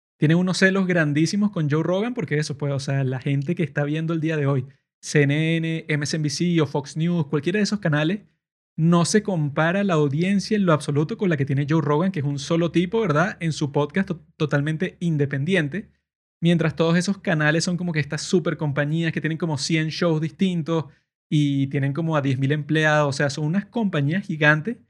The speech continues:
y su audiencia no se les acerca a este tipo solo en su estudio, Joe Rogan, y con toda la libertad creativa que él tiene, ¿no? Entonces estos tipos están como que determinados a destruirlo a él.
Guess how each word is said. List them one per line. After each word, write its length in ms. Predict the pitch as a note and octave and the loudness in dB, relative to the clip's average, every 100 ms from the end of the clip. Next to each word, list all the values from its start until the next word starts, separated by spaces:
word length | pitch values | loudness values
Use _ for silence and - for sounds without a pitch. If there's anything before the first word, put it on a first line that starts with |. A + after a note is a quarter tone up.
| _ _ _ | _ _ _
y 100 | F3 | -2
su 180 | - D#3+ | 0 0
audiencia 480 | D3 D3 D3 C#3 F3+ | 0 0 -2 -2 -2
no 160 | F3+ F3 | -2 -2
se 140 | G3 | 0
les 100 | F3+ | 0
acerca 400 | C#3+ D3+ C#3+ F3 | 2 2 0 -2
a 20 | |
este 160 | - E3 | -4 -4
tipo 400 | E3 D#3 E3+ E3 | -2 -2 -2 -4
solo 540 | - F3 D#3+ D#3+ F3 | 0 2 2 2 -2
en 80 | D#3 | -4
su 120 | C#3 | -6
estudio, 460 | - E3 D#3 E3 - - | -4 0 2 2 -2 -6
Joe 120 | D3 C3 | -4 0
Rogan, 440 | E3 D3 A#3 - _ _ _ _ _ _ | 2 0 -4 -10 _ _ _ _ _ _
y 120 | D#3+ C#3 | 0 2
con 200 | D3+ C#3 | 2 2
toda 240 | C#3 D3+ | 4 4
la 380 | F3 F3 E3 D3+ | 4 2 2 0
libertad 480 | C#3 C#3 C3+ D3 C3+ | 0 0 0 -4 -2
creativa 380 | E3 E3 G3+ | 0 2 0
que 60 | F#3+ | -2
él 100 | C#3 | -2
tiene, 240 | D3 C3 | -2 -2
¿no? 100 | C3+ | -2
Entonces 260 | C#3+ C#3 D3 | -6 -6 -8
estos 200 | B2 D3 | -6 -6
tipos 240 | D#3 C#3+ | -4 -4
están 200 | D3 C#3+ | -4 -4
como 220 | C3+ D#3 D3+ | -6 -8 -4
que 460 | D#3 C#3+ C3 - _ _ _ _ _ _ _ _ _ _ _ _ _ _ | 0 0 -2 -6 _ _ _ _ _ _ _ _ _ _ _ _ _ _
determinados 800 | D3+ D#3+ E3 D#3 D3+ D#3+ A3 A#3 | 4 4 4 0 2 0 2 0
a 80 | F#3+ | 2
destruirlo 560 | D3 C#3 C3+ C3+ C#3+ | 0 0 0 0 0
a 80 | C#3 | 0
él. 260 | D#3 B3+ | 0 -2